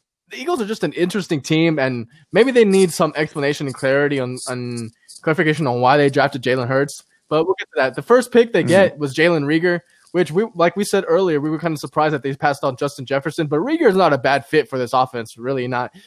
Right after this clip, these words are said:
Speaker 1: You said the second coming of Deshaun Jackson, and when, once you said that, I was on board. That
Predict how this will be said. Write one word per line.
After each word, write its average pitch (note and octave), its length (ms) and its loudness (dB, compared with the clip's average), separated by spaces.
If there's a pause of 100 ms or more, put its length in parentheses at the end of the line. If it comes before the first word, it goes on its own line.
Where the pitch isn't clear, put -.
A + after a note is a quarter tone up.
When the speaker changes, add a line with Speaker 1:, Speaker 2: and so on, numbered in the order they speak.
Speaker 1:
You G#3 100 -2
said A3 160 2
the F#3 80 4
second F#3 300 0
coming E3+ 280 2
of C3+ 60 -2
Deshaun C#3+ 300 -2
Jackson, C#3+ 420 -2
and C3 120 -4
when, F#3+ 200 -2
once F#3+ 200 -2
you G3 80 -6
said D#3 220 -2
that, E3 240 2 (200)
I D3+ 120 6
was D#3+ 120 4
on D3 140 0
board. C#3 260 -2
That C3 120 -2